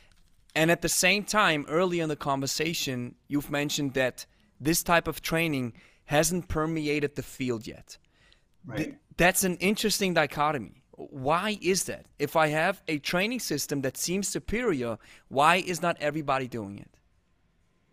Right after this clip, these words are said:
Speaker 2: It's the understanding. They don't wanna take the time to learn, uh, in order to improve. They just want to do.
Speaker 1: A-,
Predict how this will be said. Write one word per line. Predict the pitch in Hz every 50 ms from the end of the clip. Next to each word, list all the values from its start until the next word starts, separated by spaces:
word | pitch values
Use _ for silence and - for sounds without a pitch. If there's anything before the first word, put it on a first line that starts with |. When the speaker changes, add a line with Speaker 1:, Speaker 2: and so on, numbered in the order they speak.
| _ _ _ _ _ _ _ _ _ _ _ _ _ _ _ _ _ _ _ -
Speaker 2:
It's | - 151 127 - - - -
the | - 170 160 165 -
understanding. | 160 160 160 147 143 - - 160 160 151 139 120 95 80 76 - - _ _ _ _ _ _ _ _ _ _ _ _ _ _ _ _ _ _ _ _ _ _ _ _ _ -
They | 165 139 139
don't | 143 147 156
wanna | 160 147 147 139
take | - 156 147 143
the | - 139
time | - - - 156 151 143 135 127 120 123 - - - - - - - - _ _ _ _ _ -
to | - 147 135 139
learn, | 139 156 156 156 143 131 113 104 101 92 - - _ _ _ - - - - - - - - _ _ _ _ _ _ _ _ _ _ _ _ _ - -
uh, | 123 120 117 - - 139
in | 135 135 123
order | 131 135 131 123
to | - - 139 127
improve. | 123 110 - - 151 131 107 98 92 92 - - _ _ _ _ _ _ _ _ _ _ _ _ _ _ _ _ _ _ _ _ _ _ _ -
They | 170 156
just | 147 151 147 - -
want | 147 139 135 -
to | -
do. | 123 120 113 143 131 107 92 - - - - _ _ _ _ _ _ _ _ _ _ _ _ _ _ _ _ _ _ - _ _ -
Speaker 1:
A-, | 139